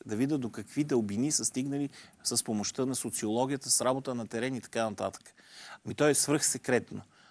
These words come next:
Той сигурно само министъра го е чел или главния секретар. Де да знам и аз дали някой го е чел въобще. И тук, а, имаме точно този момент. Това трябва да е за обществото. То е изследване, платено от Европе-, от Европейския съюз,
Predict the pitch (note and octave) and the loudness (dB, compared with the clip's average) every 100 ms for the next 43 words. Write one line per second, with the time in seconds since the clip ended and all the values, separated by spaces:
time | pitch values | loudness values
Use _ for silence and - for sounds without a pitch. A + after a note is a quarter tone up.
0 | - C3+ - D3 C#3+ D#3 D3+ C#3+ D#3 - | -2 2 4 2 4 4 4 4 2 2
1 | G#2 F#2 F#2+ - D3 E3 D3 C3+ C3+ C#3+ | 2 0 0 2 4 6 6 4 6 6
2 | B2+ G#2+ - - - G2 G#2 D#3+ C#3+ C3+ | 6 2 0 -4 -2 0 4 4 6 4
3 | B2+ C3 A#2 A#2 B2+ B2+ A#2 G2+ G#2 - | 4 2 2 2 2 0 0 0 0 2
4 | A2+ G2+ F2 - E2+ - - - - - | 2 2 0 -6 -8 -12 -18 -20 -20 -20
5 | - - - A#2+ - C#3 - C#3+ - B2 | -20 -10 -6 -2 0 0 4 4 4 2
6 | C#3 C3+ B2 C3+ C3 C3 A#2+ B2 A#2 A#2 | 4 2 2 2 2 -2 0 0 2 0
7 | G#2+ A2 B2 B2 B2+ C3 A#2+ A#2 - A2 | 0 0 0 0 2 2 2 0 0 2
8 | A2+ C#3+ - - G#2+ - G#2 - A2+ G#2+ | 4 4 2 -6 -4 -4 -2 0 2 0
9 | - - - _ _ _ G#2+ G#2+ G2 A#2 | -2 -16 -20 _ _ _ 0 4 6 6
10 | A#2+ C3+ C3 G#2+ G#2 A#2 B2 A2 G#2 F#2 | 4 2 -2 -2 0 0 0 -4 -4 -4
11 | F#2+ G#2 - A2 G2 - - F#2+ F#2+ A#2+ | -2 -2 -2 -2 -4 -4 -6 -6 -2 0
12 | A#2+ - G#2+ A#2 D3+ D#3 | 0 0 0 2 2 0